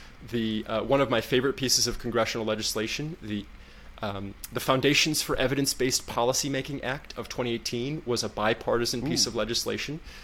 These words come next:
Speaker 1: Look it up. It's really brilliant. They're telling the government, "We should use evidence. We should use, we wanna be efficient. We wanna be effective. This isn't about politics." Are there going to be headline political partisan issues that we get to yell about until we're blue in the face?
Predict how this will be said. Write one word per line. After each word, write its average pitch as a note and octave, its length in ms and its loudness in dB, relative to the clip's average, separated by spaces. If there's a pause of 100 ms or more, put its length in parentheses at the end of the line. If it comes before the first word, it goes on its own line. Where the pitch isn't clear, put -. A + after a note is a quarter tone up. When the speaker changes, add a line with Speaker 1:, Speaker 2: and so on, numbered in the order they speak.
(180)
Speaker 1:
Look D3 160 4
it C#3 80 8
up. D#3 240 4
It's C3+ 200 2
really E3+ 320 12
brilliant. E3 480 8
They're C3+ 180 2 (200)
telling F#3 640 6
the E3+ 80 6
government, D3+ 460 8 (720)
"We D3+ 100 8
should E3+ 240 4
use F#3 160 6
evidence. E3+ 640 6
We C#3+ 120 0
should D#3+ 240 6
use, F3 380 2
we D#3+ 100 4
wanna E3 300 8
be F3 160 6
efficient. - 680 4
We C#3+ 100 2
wanna F3+ 360 10
be D3+ 140 4
effective. - 600 -2 (380)
This C#3+ 160 4
isn't E3+ 280 8
about B2+ 340 2
politics." - 760 0 (280)
Are F3+ 180 12
there F3+ 120 12
going D#3 180 8
to D3 80 6
be C3+ 300 6
headline B2+ 800 2
political B2 520 2
partisan A#2+ 420 0
issues A#2 360 0
that A2+ 120 0
we A#2+ 80 -2
get A#2 180 2
to B2 100 -4
yell A#2 200 4
about A#2+ 280 4
until B2 200 -2
we're A#2 60 2
blue A#2+ 180 0
in A#2+ 60 0
the A#2+ 60 -2
face? A#2+ 280 2